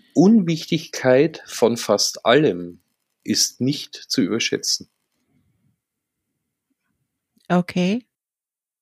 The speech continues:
Speaker 2: Kannst du das noch mal vorlesen? <laughs>
Speaker 1: Na, gerne. Die Unwichtigkeit von fast allem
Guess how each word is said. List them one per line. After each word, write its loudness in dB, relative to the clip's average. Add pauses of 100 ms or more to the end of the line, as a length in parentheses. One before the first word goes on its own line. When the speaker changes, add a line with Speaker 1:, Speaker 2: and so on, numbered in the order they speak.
(260)
Speaker 2:
Kannst -2
du 0
das 2
noch 2
mal 2
vorlesen? 2
<laughs> -12
Speaker 1:
Na, -4
gerne. -2 (400)
Die 4
Unwichtigkeit 2
von 0
fast -2
allem 0